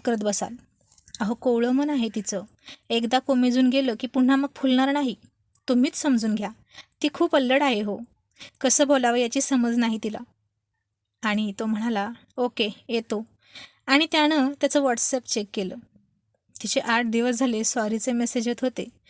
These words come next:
ते सगळे त्यानं आज पाहिले आणि हसून म्हणाला, "खरंच अल्लड आहे ही." मग तो आला तर ती मलूल चेहरा करून बसली होती, खिडकीतून बाहेर बघत. आधी किती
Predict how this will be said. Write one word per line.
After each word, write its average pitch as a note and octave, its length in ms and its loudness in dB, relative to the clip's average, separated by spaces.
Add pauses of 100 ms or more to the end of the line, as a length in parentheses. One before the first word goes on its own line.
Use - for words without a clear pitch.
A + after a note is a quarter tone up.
(320)
ते C#4 60 2
सगळे C4 400 2
त्यानं C4 200 2
आज A#3+ 220 -2
पाहिले B3 260 0
आणि A#3 140 0
हसून A#3+ 320 0
म्हणाला, A#3+ 360 0 (200)
"खरंच C#4 320 0
अल्लड A#3 320 -2
आहे G#3+ 220 -2
ही." G3+ 120 -6 (760)
मग C#4+ 140 4 (140)
तो D#4+ 60 4
आला B3+ 340 4 (720)
तर D4+ 180 4
ती D#4+ 60 0
मलूल C#4+ 300 4
चेहरा C#4 300 2
करून C4+ 240 2
बसली A#3+ 300 0
होती, A3 240 -4 (400)
खिडकीतून B3 460 -2
बाहेर A3 260 -2
बघत. G3+ 280 -4 (680)
आधी G#3 180 0
किती A#3+ 240 -6